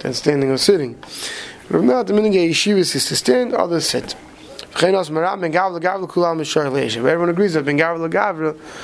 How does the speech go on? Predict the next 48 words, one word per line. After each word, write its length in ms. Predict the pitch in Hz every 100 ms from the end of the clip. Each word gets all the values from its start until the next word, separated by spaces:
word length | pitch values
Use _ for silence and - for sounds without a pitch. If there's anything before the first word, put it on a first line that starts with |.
| - - -
one 240 | 151 165
may 160 | 147 143
sit 240 | - 139
down. 260 | 135 117 - - - - - - - -
See, 140 | - 135
we 160 | 139
oftentimes 460 | 180 180 180 175 147
see 120 | 160
people, 460 | 151 190 151 147 139 - - -
they 120 | -
sit 180 | 135 180
down 140 | 190
ben 120 | 170 151
gavra 320 | 156 151 147
gavra, 320 | 139 139 143
they're 120 | 139
learning, 340 | 131 156 165 147
they're 100 | 135
doing 220 | 131 131
Mahavir 220 | 135 131
Sedra, 360 | 123 156 151 139
whatever 300 | 131 151 143
they're 120 | 139
doing, 400 | 123 120 135 156 - - - -
which 120 | - -
we 40 |
already 160 | 139 131
spoke 300 | - 151 131
about 200 | 135 131
earlier, 340 | 139 139 131
about 160 | 131 131
what 180 | 131
you 40 | 131
can 100 | 131
do 60 |
ben 140 | 131 127
gavra 260 | 127 120
gavra, 360 | 120 127 127 147 - - - - -
and 120 | 135
then 180 | 170 190
they're 100 | 165
catching 380 | 156 175 175 170
themselves 420 | 156 143 147 139
up, 240 | 196 180
so 120 | - 143
until 180 | 180
they 120 | 175 147
stand, 460 | - 202 151 135